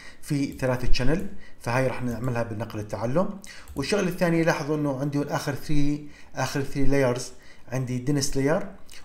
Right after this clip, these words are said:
وعندي دروب أوت، وعندي هون الأوتبوت لاير. الأوت-، الأوتبوت لاير فيها تو يونتس، في عنا تو كلاسز، وال-، آه، سيجموند، آه، أو، آه، سوفت ماكس، بما إنه عندي ل-، آه، تو ايتمز بدي أعمل سوفت ماكس حتى،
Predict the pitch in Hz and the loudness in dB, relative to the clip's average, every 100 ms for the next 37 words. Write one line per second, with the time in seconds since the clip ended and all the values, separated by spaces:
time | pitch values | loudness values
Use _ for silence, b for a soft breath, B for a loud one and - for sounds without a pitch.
0 | - 117 127 120 139 135 139 151 - - | -10 -6 -4 -2 -2 -2 0 0 0 -4
1 | - - - 131 180 156 156 160 147 135 | -10 -12 -8 -2 -2 0 2 2 0 0
2 | 147 139 - 151 156 156 147 156 160 143 | -2 -2 -6 2 4 4 2 0 0 -6
3 | 120 - 139 156 - - 156 143 135 139 | -6 -4 -2 -2 -4 -4 2 2 2 -4
4 | 127 175 165 131 151 185 - 131 127 - | -2 0 2 2 0 -4 -6 -4 -6 -4
5 | 143 - 113 110 170 - - - B B | -6 -4 -4 -2 -2 -4 -8 -14 B B
6 | B B 143 160 175 175 135 131 131 - | B B 2 2 0 -4 0 2 2 2
7 | - 135 143 160 185 - - 127 107 135 | 0 2 0 0 -4 -10 -4 -2 0 -2
8 | 131 135 127 127 127 120 117 - 170 - | 0 0 0 -2 -4 -4 -2 4 4 4
9 | 139 156 196 - - B B B 131 135 | 0 2 0 -4 -8 B B B -4 -2
10 | 135 120 131 127 123 - 120 117 107 113 | -2 -4 -4 -2 -2 -2 -2 -2 -4 -4
11 | 110 113 110 110 107 135 - 127 127 185 | -4 -4 -4 -6 -4 -6 -4 -4 -2 -4
12 | 147 127 135 131 - 139 - 135 135 - | -4 -2 -2 -2 -2 -4 -4 -4 -4 -4
13 | - B B B - 139 - 135 131 127 | -8 B B B -4 -4 0 4 4 2